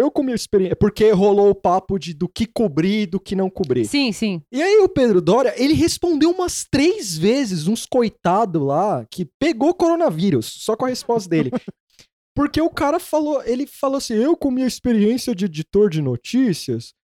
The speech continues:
Speaker 1: eu acho problemático, é, é, o que, o que se fazer." Eu já tava,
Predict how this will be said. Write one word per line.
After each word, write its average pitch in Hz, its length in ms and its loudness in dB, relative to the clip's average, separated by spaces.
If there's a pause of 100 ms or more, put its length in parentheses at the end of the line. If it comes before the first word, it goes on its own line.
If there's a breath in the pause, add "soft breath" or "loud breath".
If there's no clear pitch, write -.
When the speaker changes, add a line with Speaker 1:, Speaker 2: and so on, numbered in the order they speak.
(220)
Speaker 1:
eu 359 220 0
acho 381 200 -2
problemático, 190 1300 0
é, 151 580 0 (180)
é, 170 220 -4 (140)
o 208 400 -8
que, 330 120 0 (160)
o 269 140 -4
que - 160 -2
se 349 160 -2
fazer." 226 640 0 (340 loud breath)
Eu 381 200 2
já 466 140 2
tava, 453 240 2